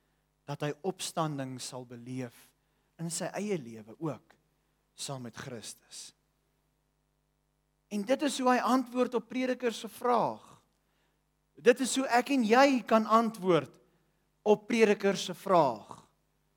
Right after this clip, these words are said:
Want Christus. Dit is so eenvoudig soos dit. Dit is hoe ons antwoord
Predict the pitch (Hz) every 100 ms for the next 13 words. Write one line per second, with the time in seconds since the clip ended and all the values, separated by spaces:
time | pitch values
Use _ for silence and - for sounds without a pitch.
0 | _ _ _ _ _ _ _ _ _ 190
1 | 247 - 254 262 247 - 147 - - -
2 | _ _ _ _ _ _ _ _ _ _
3 | _ _ _ _ _ _ _ _ _ _
4 | _ _ _ _ _ _ 233 233 214 233
5 | 240 233 - 233 233 233 - 214 - 220
6 | 247 156 _ _ _ _ _ _ _ _
7 | _ _ 151 254 254 254 247 226 220 -
8 | 233 262 - 208 180 151 -